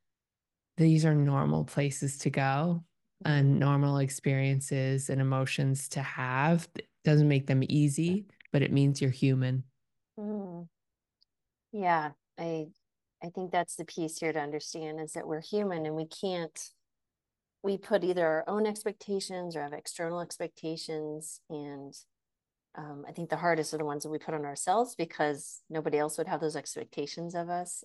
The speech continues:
Speaker 2: I think, um, at least in my own experience. But as far as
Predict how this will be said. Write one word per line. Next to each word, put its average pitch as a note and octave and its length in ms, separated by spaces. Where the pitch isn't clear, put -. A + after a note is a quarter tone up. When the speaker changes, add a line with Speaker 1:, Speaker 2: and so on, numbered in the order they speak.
Speaker 2:
I E3 140
think, F3 260
um, D3+ 460
at D#3+ 60
least - 120
in D#3 80
my C#3+ 160
own D3 140
experience. D#3 720
But D3+ 240
as G#3+ 140
far B3+ 400
as G3+ 720